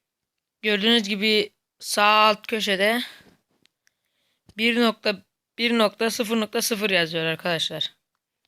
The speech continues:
Bu güncellemeyle neler geldi? Ee, hemen bakalım ayarlar önce. Dilden. Arkadaşlar Türkçe geldi.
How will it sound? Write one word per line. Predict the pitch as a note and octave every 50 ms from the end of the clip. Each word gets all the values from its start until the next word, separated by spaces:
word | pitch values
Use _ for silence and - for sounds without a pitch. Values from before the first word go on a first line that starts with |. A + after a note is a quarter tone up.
| _ -
Bu | A3
güncellemeyle | A3+ A3+ A3+ G#3 A3+ A3 A3 G#3+ G#3+ A3 A3 A#3 A#3+ A3+ A3+
neler | A3+ A3+ A3+ A3 A3
geldi? | - G3 F#3 E3+ D#3 D3+ E3+ F3 - _ _ - - -
Ee, | F3 F3+
hemen | F3+ G3+ G#3+ G#3 G3 F#3+
bakalım | F#3 F3+ - F3+ F3 F3 E3+
ayarlar | D#3+ D#3 D#3 D#3 D#3 D#3
önce. | D#3 D#3 D3+ D#3 D#3+ E3 D#3+ _ _ _ _ _ _ _ _ _ _ _ _ _ _ _ _ _ _ _ _ - - _ _ _ _ _ _ _ _ _ _ _ _ _ _
Dilden. | G#3+ G#3+ G3+ F#3 F3 F3+ F#3 G3+ G#3+ G#3+ A3 - - - _ _ _ _ _ _ _ _ _ _ _ _ _ _ _ _ _ _ _ _ _ _ _ _ _ _ _ _ _ -
Arkadaşlar | - G3 F#3 G#3 A3+ A#3 - - A#3+ G#3 - -
Türkçe | - B3 A#3+ - - - G3 F3+
geldi. | E3 E3+ E3 D#3+ D3+ E3 F3 G3 G#3+